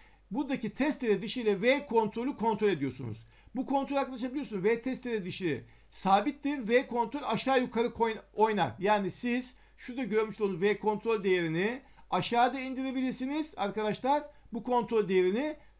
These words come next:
yukarıda çıkarabilirsiniz. Yani şu kontrol değeri yatay e-, şey eğri oynayabilir bir eğri.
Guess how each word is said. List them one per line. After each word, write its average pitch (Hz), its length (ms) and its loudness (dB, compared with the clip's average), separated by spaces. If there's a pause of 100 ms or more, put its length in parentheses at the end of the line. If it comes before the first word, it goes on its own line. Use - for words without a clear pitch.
yukarıda 226 420 2
çıkarabilirsiniz. 143 720 -4
Yani 220 220 2
şu - 140 -12
kontrol 240 400 -4
değeri 220 140 -2
yatay 214 440 2
e-, 185 440 -4
şey 233 360 -2
eğri 196 300 2
oynayabilir 220 680 4
bir 147 180 2
eğri. 117 160 -6